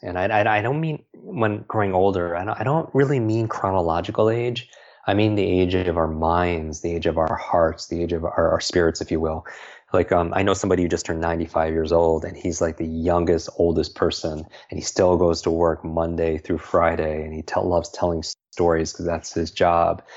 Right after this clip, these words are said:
And he, he learns so quickly because it's a, it's a mindset, right?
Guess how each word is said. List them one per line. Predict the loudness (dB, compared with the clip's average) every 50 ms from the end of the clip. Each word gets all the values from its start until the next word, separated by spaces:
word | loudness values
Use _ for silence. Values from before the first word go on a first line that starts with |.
| -20 -18 -10 -6
And | -4 -4
he, | -4
he | -4 -4 -4 -4 -2 0
learns | 2 4 6 6 6 6 4 4 2 -2
so | -2 -2 -2 -2
quickly | -2 -2 -2 -2 -2 -2 -6 -6
because | -6 -6 -4 -2 -2 -2 -2 -2
it's | -2 -2
a, | -2 -4 -2
it's | -2 -2 0
a |
mindset, | 2 2 0 0 0 -2 -4 -6 -8 -8 -8 -8 -6
right? | -2 0 0 2 2 2 0 0